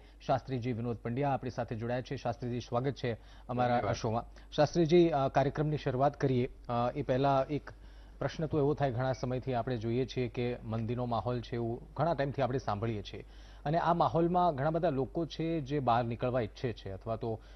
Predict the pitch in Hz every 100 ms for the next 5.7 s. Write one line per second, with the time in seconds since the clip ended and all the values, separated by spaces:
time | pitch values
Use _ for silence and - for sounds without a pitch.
0 | - 120 113 110 117 123 113 117 - 117
1 | 113 - 117 107 - 113 117 110 107 104
2 | 113 107 110 - 123 110 117 110 107 110
3 | - - - - - 143 156 156 156 123
4 | 139 139 135 110 143 135 131 120 113 -
5 | 110 110 113 - 113 110